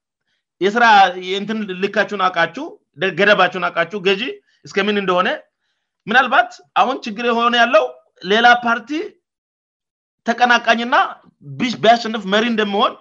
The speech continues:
ሳይገባን ስ-፣ እየቀ-፣ ሳይገባን ይመስላል እንደዚህ ችግር እየተፈጠረ ያለው። እኛ ይሄንንም ግንዛቤ ውስጥ በማስገባት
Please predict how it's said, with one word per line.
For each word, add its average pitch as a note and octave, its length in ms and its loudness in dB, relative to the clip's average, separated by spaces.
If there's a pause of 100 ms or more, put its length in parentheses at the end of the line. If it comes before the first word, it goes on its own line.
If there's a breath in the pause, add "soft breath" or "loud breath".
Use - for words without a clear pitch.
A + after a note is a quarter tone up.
(680)
ሳይገባን A3+ 520 2
ስ-፣ - 120 -12
እየቀ-፣ G#3 260 -2 (340)
ሳይገባን A3 480 0
ይመስላል G#3 420 2 (300 soft breath)
እንደዚህ G3 520 -2
ችግር F#3+ 220 -8
እየተፈጠረ F#3+ 440 -6
ያለው። G#3+ 240 -2 (100)
እኛ G3+ 140 -8 (120)
ይሄንንም A#3+ 460 -2
ግንዛቤ G#3+ 440 0
ውስጥ F#3+ 220 -2
በማስገባት F#3 580 -2